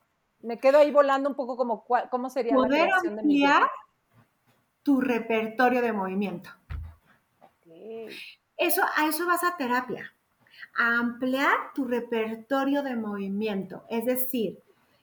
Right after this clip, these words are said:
Speaker 2: siempre tendré el movimiento de alerta. En eso soy experta. Bueno, creo que aquí las tres somos expertas en el alerta. <laughs>
Speaker 1: En, en el borde de la silla, sí.
Speaker 2: Yo estoy en el borde de la silla de,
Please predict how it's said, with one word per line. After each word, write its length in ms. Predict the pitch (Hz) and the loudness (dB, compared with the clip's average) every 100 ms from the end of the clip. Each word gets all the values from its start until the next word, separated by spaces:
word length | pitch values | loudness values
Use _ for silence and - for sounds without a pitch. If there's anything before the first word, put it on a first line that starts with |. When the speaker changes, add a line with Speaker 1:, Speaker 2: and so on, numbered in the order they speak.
| _ _ - | _ _ -6
Speaker 2:
siempre 680 | - - 330 359 381 381 480 480 | 0 4 4 2 0 0 0 0
tendré 560 | 294 214 214 226 233 - - _ _ _ _ _ _ _ _ _ _ _ - | -2 -2 0 0 0 -2 -8 _ _ _ _ _ _ _ _ _ _ _ 0
el 500 | 240 233 240 240 - - _ - | 4 6 6 4 2 -12 _ 0
movimiento 680 | 247 247 247 247 269 277 302 | 2 4 2 0 -2 0 0
de 100 | 269 | 2
alerta. 600 | 208 202 170 - - - | 0 0 -2 -6 -8 -4
En 140 | 254 | 0
eso 180 | 320 339 | 0 0
soy 200 | - 294 | -2 -2
experta. 640 | 254 - - 208 - - - | -2 -6 -4 -4 -4 -12 -4
Bueno, 240 | 226 233 | 0 0
creo 180 | 233 262 | 2 0
que 60 | 277 | 0
aquí 180 | 247 247 | -2 0
las 260 | 233 233 | 0 0
tres 220 | 233 233 | -2 -2
somos 260 | 233 220 214 | -2 -6 -6
expertas 480 | 208 - 196 196 202 - | -8 -8 -6 -4 -6 -6
en 120 | 196 | -2
el 140 | 226 185 | -2 -2
alerta. 420 | 311 285 233 - | -2 -2 0 2
<laughs> 160 | - 427 - 453 - - - - - 320 | 6 4 4 -2 -4 -6 -6 -6 0 2
Speaker 1:
En, 120 | 277 | 6
en 120 | 294 | 10
el 140 | 311 311 | 10 10
borde 320 | 349 370 381 | 10 12 10
de 120 | 381 | 10
la 140 | 302 254 | 10 8
silla, 840 | - 392 359 285 330 302 277 247 - | 6 6 6 10 12 12 8 2 0
sí. 280 | 302 311 | 0 4
Speaker 2:
Yo 80 | 320 | 10
estoy 260 | 370 - 415 | 10 10 8
en 100 | 403 | 8
el 100 | 381 | 8
borde 260 | 370 339 359 | 6 6 6
de 60 | |
la 80 | 349 440 | 6 4
silla 240 | 311 302 508 294 | 2 4 6 8
de, 240 | 247 - | 6 4